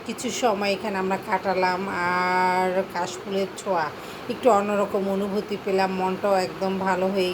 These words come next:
গিয়েছে। তো ভালো লাগে মাঝে মধ্যে যখন পরিবারের স-, সবার সাথে একটু সময় দিই, সবাইকে নিয়ে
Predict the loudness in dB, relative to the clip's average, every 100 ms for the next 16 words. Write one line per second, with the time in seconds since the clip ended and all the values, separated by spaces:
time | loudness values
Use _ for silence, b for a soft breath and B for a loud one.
0 | 0 0 0 -2 -4 -4 -6 B B B
1 | 2 4 6 6 6 4 0 -2 -2 -2
2 | -2 -2 -4 -2 -2 -2 -6 -4 -2 0
3 | 2 2 2 0 0 0 0 0 0 2
4 | 0 -4 -4 -6 -6 -2 0 2 0 2
5 | 0 0 0 -6 B B B 4 6 6
6 | 6 2 2